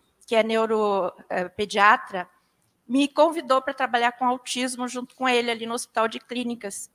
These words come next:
E foi, assim, um grande desafio pra mim. E hoje,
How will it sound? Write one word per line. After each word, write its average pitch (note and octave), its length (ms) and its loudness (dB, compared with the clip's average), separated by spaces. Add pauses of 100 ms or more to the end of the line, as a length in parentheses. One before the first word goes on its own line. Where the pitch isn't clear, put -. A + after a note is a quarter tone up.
E A#3 300 -4 (1120)
foi, C4+ 300 6
assim, C#4+ 420 -4 (260)
um C#4+ 160 0
grande C#4+ 440 4
desafio A#3+ 640 -2 (120)
pra A3 140 -4
mim. G#3+ 320 -2 (260)
E A#3 120 0
hoje, C4+ 500 4